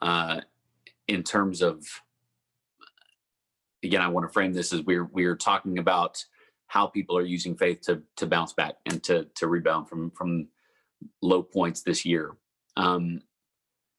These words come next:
what have you seen as successful tactics, is there, if there is such a thing,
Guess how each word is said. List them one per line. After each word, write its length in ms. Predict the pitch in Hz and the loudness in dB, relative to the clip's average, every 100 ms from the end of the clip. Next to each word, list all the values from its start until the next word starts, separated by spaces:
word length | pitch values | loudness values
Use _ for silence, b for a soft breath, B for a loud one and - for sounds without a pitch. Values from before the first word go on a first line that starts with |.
| _ _ _ _ _ _ - | _ _ _ _ _ _ -10
what 400 | 85 107 151 185 | -4 2 4 2
have 140 | 131 | 0
you 160 | 104 104 | 0 0
seen 560 | - 107 92 92 95 - | 0 2 2 2 -2 -2
as 680 | 92 87 85 80 78 - - _ _ _ _ _ _ _ _ _ _ _ _ _ _ | 0 2 0 -2 -2 -4 -6 _ _ _ _ _ _ _ _ _ _ _ _ _ _
successful 760 | - - 104 - 117 - 110 101 | -6 -2 0 2 2 2 0 0
tactics, 600 | - 98 - 78 - - | 0 0 0 -4 -2 -2
is 160 | 90 | 0
there, 160 | 90 92 | 2 2
if 320 | 98 - - | 2 0 0
there 160 | 95 95 | 4 4
is 140 | 90 | 2
such 200 | - - | -4 -6
a 40 | |
thing, 360 | - 82 76 80 | -6 -4 -4 -8